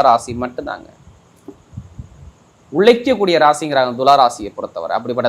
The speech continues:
துலா ராசி என்பவர்களுக்கு வரக்கூடிய இந்த சுக்கிர பகவானுடைய ஆட்சி பெற்ற சுக்கிர பகவான் நல்லா பார்த்துக்கணும். ஆட்சி பெற்ற சுக்கிரன் உங்களுக்கு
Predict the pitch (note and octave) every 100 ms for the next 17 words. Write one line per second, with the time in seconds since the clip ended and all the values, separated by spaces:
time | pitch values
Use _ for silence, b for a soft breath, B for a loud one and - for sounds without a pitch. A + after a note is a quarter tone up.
0 | C3 F#3+ G#3+ G#3+ G#3 F#3+ F3 E3+ F3 F#3+
1 | E3+ E3+ F3 F#3+ - F#3+ - A3 G#3 F#3
2 | E3 D#3+ F#3 F#3+ E3 E3 F#3 - G3 F3
3 | E3+ - F3+ D#3+ - C#3 C3 A2+ A#2 C3+
4 | C3 A#2 F#2+ - - _ _ _ _ _
5 | _ _ - - _ - - - D3+ F#3+
6 | - - G#3 F#3+ F3+ - A3 G#3+ F#3 F3
7 | F3+ G3+ B3+ G#3 E3+ D3+